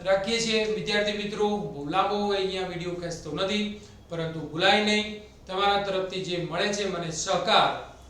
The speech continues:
કઈ બાબતનો? વધુમાં વધુ બાળકો સુધી, વિદ્યાર્થીઓ સુધી કે જે ધોરણ બાર કોમર્સની અંદર ભણી રહ્યા છે, આર્ટ્સની અંદર ભણતા વિદ્યાર્થીઓ માટે પણ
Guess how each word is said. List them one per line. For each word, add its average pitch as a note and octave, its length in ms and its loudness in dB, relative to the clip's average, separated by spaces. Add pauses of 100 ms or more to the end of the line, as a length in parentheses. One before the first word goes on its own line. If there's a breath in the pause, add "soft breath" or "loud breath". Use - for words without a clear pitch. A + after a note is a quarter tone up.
કઈ F#3+ 160 -2
બાબતનો? G#3 720 0 (480 loud breath)
વધુમાં A#3+ 440 4
વધુ G#3+ 400 2
બાળકો G3+ 580 2
સુધી, F#3+ 260 -4
વિદ્યાર્થીઓ F#3+ 680 0
સુધી F#3 320 -6
કે F#3 160 -6
જે F3 140 -4
ધોરણ D#3+ 300 -6
બાર G3 480 -2
કોમર્સની G3+ 420 -2
અંદર F#3+ 240 -4
ભણી F3+ 220 -2
રહ્યા G3 180 2
છે, G3 340 -4 (280 loud breath)
આર્ટ્સની G3 440 -4
અંદર F#3+ 160 -2
ભણતા F3 360 -2
વિદ્યાર્થીઓ F3+ 720 -4
માટે E3 340 -4
પણ A3 480 0